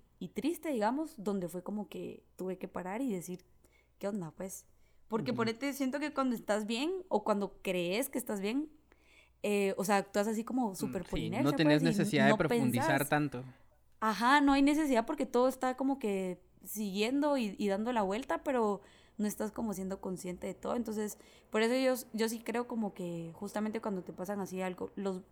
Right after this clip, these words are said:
Speaker 1: como algún vergueo o algo así como que grueso, es como que cabal el momento donde o abrí los ojos o los cerrás más, ¿va? <laughs>
Speaker 2: Sí,
Speaker 1: Te haces la
Speaker 2: sí.
Speaker 1: vaca y seguís y hasta que te vuelve a pasar
Speaker 3: Sí.
Speaker 1: un trancazo más fuerte, pero justamente si aprendes como que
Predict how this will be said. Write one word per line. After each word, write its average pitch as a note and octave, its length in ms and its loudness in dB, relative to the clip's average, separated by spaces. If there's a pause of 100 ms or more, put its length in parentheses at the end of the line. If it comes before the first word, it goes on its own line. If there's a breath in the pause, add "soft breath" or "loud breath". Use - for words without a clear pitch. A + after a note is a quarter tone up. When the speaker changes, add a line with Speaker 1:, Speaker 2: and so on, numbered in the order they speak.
(300)
Speaker 1:
como F3 240 -8
algún F3 260 -8
vergueo G3+ 400 0
o G3 60 4
algo F#3+ 160 0
así G#3 160 -4
como A3 240 -4
que F3 140 -10
grueso, F#3+ 460 -2 (1080 soft breath)
es F3+ 160 -8
como F#3+ 240 -8
que F#3 120 -10
cabal E3+ 420 -8
el F#3 100 -4
momento E3+ 420 -4
donde F3 260 -4 (240 loud breath)
o G#3 100 6
abrí G#3 200 6
los A#3 200 4
ojos D#4+ 260 2
o D#4+ 60 4
los A3+ 140 0
cerrás F3+ 300 -4
más, G3 240 -4
¿va? F3 200 -12 (340 soft breath)
<laughs> - 500 2
Speaker 2:
Sí, - 460 -6
Speaker 1:
Te B3 80 8
haces A3+ 200 6
la A#3+ 100 12
Speaker 2:
sí. A#3+ 60 12
Speaker 1:
vaca C4+ 300 6
y C4+ 160 8
seguís G3+ 380 2
y D4+ 60 2
hasta A#3+ 220 0
que G3 100 -6
te G3 100 -2
vuelve G3 200 4
a A3 100 4
pasar F#3+ 320 2
Speaker 3:
Sí. F#3+ 40 -4
Speaker 1:
un G#3 80 -4
trancazo G#3+ 460 0
más G#3+ 220 0
fuerte, B3+ 320 -2 (560 soft breath)
pero F3+ 960 0 (360)
justamente G#3 560 -4
si G#3 120 -4
aprendes E3+ 480 -6
como G#3 260 -6
que - 220 -14